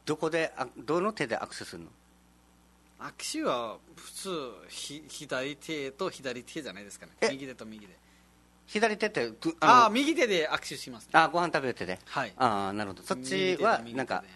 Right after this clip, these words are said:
Speaker 2: はい。
Speaker 1: 右手は清潔みたいなのがある。
Speaker 2: そうですよね。右手で握手します。
Speaker 1: あー、なるほどね。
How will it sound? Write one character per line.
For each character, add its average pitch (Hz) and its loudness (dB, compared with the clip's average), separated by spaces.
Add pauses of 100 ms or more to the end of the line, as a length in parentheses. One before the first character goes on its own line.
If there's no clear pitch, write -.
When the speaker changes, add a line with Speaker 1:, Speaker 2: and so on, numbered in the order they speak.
Speaker 2:
は 131 -4
い。 - 0
Speaker 1:
右 147 -2
手 180 0
は 170 2 (760)
清 143 2
潔 143 -4
み 127 0
た 113 0
い - 0
な 90 -2
の - -4
が 82 -4
あ - -4
る。 165 -2
Speaker 2:
そ 190 2
う 156 0
で 143 -10
す - -12
よ 117 -14
ね。 110 -14
右 135 -8
手 123 -8
で 110 -12
握 - -20
手 - -20
し - -16
ま 107 -18
す。 - -16 (280)
Speaker 1:
あ 87 -10
ー、 85 -10
な 87 -6
る 78 -10
ほ 80 -12
ど 85 -12
ね。 95 -6